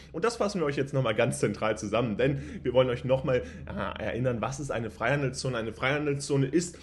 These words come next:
entsprechend das, was dazu dienen soll, den freien Handel zwischen den Mitgliedstaaten zu ermöglichen. Somit kann dann ein freier Handel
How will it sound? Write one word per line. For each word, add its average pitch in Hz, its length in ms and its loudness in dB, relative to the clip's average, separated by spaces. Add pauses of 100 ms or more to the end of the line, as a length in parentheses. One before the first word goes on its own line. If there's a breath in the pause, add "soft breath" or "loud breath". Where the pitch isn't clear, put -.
(140)
entsprechend 127 520 -2
das, 135 260 4 (200)
was 117 140 -4
dazu 147 300 -4
dienen 151 420 0
soll, 120 160 4
den 107 160 -2
freien 135 400 0
Handel 127 280 0
zwischen 180 300 0
den 131 140 4
Mitgliedstaaten 113 600 -4
zu 135 280 -4
ermöglichen. 170 680 -2 (220 loud breath)
Somit 185 360 4
kann 127 180 -2
dann 123 260 0 (200 loud breath)
ein 120 140 -4
freier 110 380 -2
Handel 110 260 -4